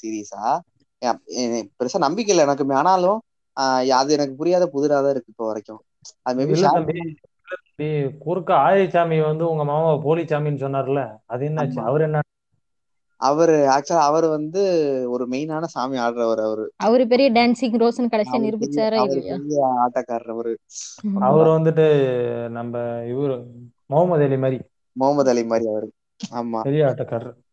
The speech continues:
Speaker 1: பெரிய ஆட்டக்காரரு. ஆ, அந்த மாதிரி, ஆ, ச-, something ஒண்ணு ஆச்சு. அது இப்ப வரைக்கும் நம்ப முடியல அந்த மாதிரி கதையெல்லாம். ஆ, ஆனா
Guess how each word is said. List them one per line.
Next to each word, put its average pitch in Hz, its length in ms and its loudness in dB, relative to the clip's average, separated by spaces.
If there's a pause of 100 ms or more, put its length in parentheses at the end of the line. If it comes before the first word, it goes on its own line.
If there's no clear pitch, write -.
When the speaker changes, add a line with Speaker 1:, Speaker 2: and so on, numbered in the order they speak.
(160)
Speaker 1:
பெரிய 123 300 -2
ஆட்டக்காரரு. 110 500 -4 (260)
ஆ, 123 160 -6
அந்த 131 340 0
மாதிரி, 139 460 0 (500)
ஆ, 120 380 -2 (100)
ச-, 110 260 -8 (120)
something 110 220 -8
ஒண்ணு 113 140 -6
ஆச்சு. 110 340 -6 (440)
அது 117 280 0
இப்ப 120 180 -4
வரைக்கும் 139 340 2
நம்ப 165 120 0
முடியல 147 200 0
அந்த 120 220 -2
மாதிரி 117 180 -4
கதையெல்லாம். 113 560 -4 (200)
ஆ, 120 60 -6 (1120)
ஆனா 180 220 2